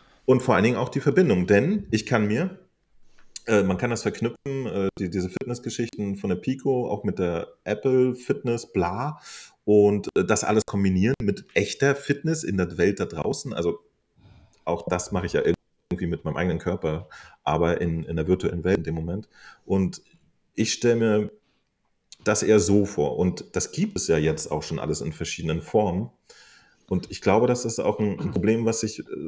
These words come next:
Herr Zuckerberg da ein bisschen selber gebaut hat. Ähm, er hat ja nur die, die weiterentwickelte ideale Form davon beschrieben. Und jetzt will aber jeder das sehen. Ja? Er soll jetzt mal eine Tür aufmachen und dahinter ist das Metaversum.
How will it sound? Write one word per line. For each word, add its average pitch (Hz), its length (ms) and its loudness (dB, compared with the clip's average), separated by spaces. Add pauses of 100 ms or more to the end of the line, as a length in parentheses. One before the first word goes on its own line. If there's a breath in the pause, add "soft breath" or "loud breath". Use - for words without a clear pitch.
(140)
Herr 104 140 -4
Zuckerberg 120 400 2
da 92 80 -2
ein - 40 -2
bisschen 95 220 -2
selber 95 280 4
gebaut 82 520 0
hat. - 280 -8 (800 soft breath)
Ähm, 92 280 2
er 95 120 2
hat 123 140 2
ja 117 80 4
nur 110 260 6
die, 98 220 0
die 92 160 -2
weiterentwickelte 104 560 0
ideale 90 400 2
Form 117 200 -2
davon 85 280 -2
beschrieben. 139 600 -2 (640 loud breath)
Und 101 140 -2
jetzt - 240 2 (180)
will 113 280 6
aber 110 220 4
jeder 104 560 4 (140)
das - 200 -4
sehen. 110 340 2
Ja? 80 100 -2
Er 90 140 0
soll 98 120 4
jetzt 104 120 4
mal 107 100 0
eine 92 140 0
Tür 156 340 6
aufmachen 92 420 2
und 87 120 0
dahinter 107 400 2
ist - 160 -2
das 92 140 -6
Metaversum. 95 800 -2